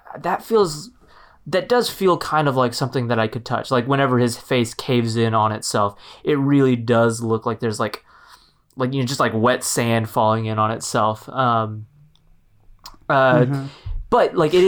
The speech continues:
Speaker 1: it's
Speaker 2: I,
Speaker 1: still
Speaker 2: I expect
Speaker 1: very, like
Speaker 2: Willy Wonka to pop out, like, any time,
Speaker 1: <laughs> Yeah,
Speaker 2: basically,
Speaker 1: exactly.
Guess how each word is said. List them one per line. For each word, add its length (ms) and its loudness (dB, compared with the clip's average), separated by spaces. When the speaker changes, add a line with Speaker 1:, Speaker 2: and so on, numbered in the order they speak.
Speaker 1:
it's 140 0
Speaker 2:
I, 40 2
Speaker 1:
still 100 8
Speaker 2:
I 40 6
expect 340 4
Speaker 1:
very, 120 6
like 80 6
Speaker 2:
Willy 100 6
Wonka 420 4
to 60 4
pop 320 0
out, 200 0
like, 180 -4
any 240 -2
time, 540 -6
Speaker 1:
<laughs> 60 -18
Yeah, 60 -4
Speaker 2:
basically, 320 0
Speaker 1:
exactly. 400 -2